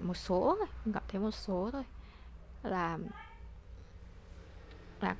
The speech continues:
còn sức khỏe người ta hơi yếu nữa, người ta vấn đề với sức khỏe ấy. Ừ hử.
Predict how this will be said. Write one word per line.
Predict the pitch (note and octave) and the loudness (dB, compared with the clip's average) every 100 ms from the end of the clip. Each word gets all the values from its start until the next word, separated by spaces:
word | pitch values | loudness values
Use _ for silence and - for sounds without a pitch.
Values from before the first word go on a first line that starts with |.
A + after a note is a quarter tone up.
| - | -2
còn | F3 - | -2 0
sức | - - | -2 0
khỏe | G#3+ D#3+ | 2 2
người | - | 2
ta | F#3 | 0
hơi | F#3+ G#3+ | 2 2
yếu | - F#3 G3+ | 4 2 2
nữa, | C4 D4+ | 0 2
người | A3+ - | 2 2
ta | G3 G3+ G3+ | 0 0 -2
vấn | - F#3+ | -2 0
đề | G#3+ | 2
với | G3 G#3 | 0 -2
sức | C4 | -4
khỏe | - - - - | -6 -8 -8 -4
ấy. | A3+ - - - - - - - - - - - - - - - - - - - - | -4 -6 -12 -14 -14 -14 -12 -12 -12 -12 -12 -10 -12 -12 -10 -10 -10 -10 -10 -6 2
Ừ | G3+ | 4
hử. | G3 G3 F#3+ | 6 6 4